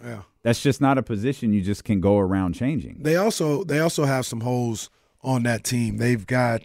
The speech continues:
Speaker 1: um, like I said, the defense, the linebackers in the, in the secondary. Uh, I, I just don't think it's very good. We've got three years of, of seeing that at this point. Um,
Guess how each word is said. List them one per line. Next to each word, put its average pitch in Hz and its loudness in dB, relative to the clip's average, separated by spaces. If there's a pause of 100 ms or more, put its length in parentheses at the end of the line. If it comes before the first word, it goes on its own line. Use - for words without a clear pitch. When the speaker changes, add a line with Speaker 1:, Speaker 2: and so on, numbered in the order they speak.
Speaker 1:
um, 101 -6 (520)
like 123 -2
I 131 0
said, 120 -4
the 113 -8
defense, 107 -4
the - -14
linebackers 123 -2
in 107 -10
the, 101 -14
in 110 -16
the 101 -18
secondary. 98 -8 (560)
Uh, 92 -12 (180)
I, 113 0
I - -6
just - -14
don't 104 -6
think 98 -12
it's 95 -16 (180)
very 98 -6
good. 92 -10
We've 95 -14
got 101 -6 (120)
three 110 0
years 101 -4
of, 87 -16
of 92 -18 (380)
seeing 98 -8
that 101 -10
at - -20
this 98 -14
point. - -20 (640)
Um, 104 -4